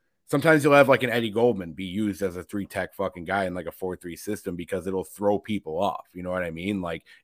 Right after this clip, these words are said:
that's, that's the entire point. You need to be, like, you, you, people who get too comfortable online with ter-, like,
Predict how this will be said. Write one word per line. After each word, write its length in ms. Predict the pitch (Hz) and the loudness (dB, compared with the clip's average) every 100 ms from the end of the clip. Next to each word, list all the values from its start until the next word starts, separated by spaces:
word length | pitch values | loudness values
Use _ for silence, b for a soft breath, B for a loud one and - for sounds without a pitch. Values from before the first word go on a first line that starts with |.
| - | 4
that's, 240 | 123 - | 4 4
that's 180 | 143 139 | 2 4
the 100 | 165 | 4
entire 320 | 147 151 139 | 6 10 10
point. 300 | - 135 101 | 8 2 4
You 80 | 107 | 2
need 160 | 120 | 2
to 80 | 117 | 2
be, 220 | 113 110 | 0 0
like, 280 | 104 98 87 _ b b b b - | 2 0 -2 _ b b b b -18
you, 220 | - 120 135 | -2 -2 -2
you, 180 | 120 127 _ 190 _ _ _ _ _ _ _ _ _ _ _ | -6 -16 _ -20 _ _ _ _ _ _ _ _ _ _ _
people 260 | - 165 190 | -2 6 10
who 100 | 190 | 10
get 180 | 180 - | 8 6
too 140 | 180 | 4
comfortable 680 | 151 143 139 143 156 151 139 | 6 6 6 6 10 10 8
online 560 | 127 127 117 110 117 120 | 6 6 6 4 4 2
with 160 | 107 | -2
ter-, 220 | - 120 95 | -4 -4 -2
like, 260 | 107 95 | -4 -4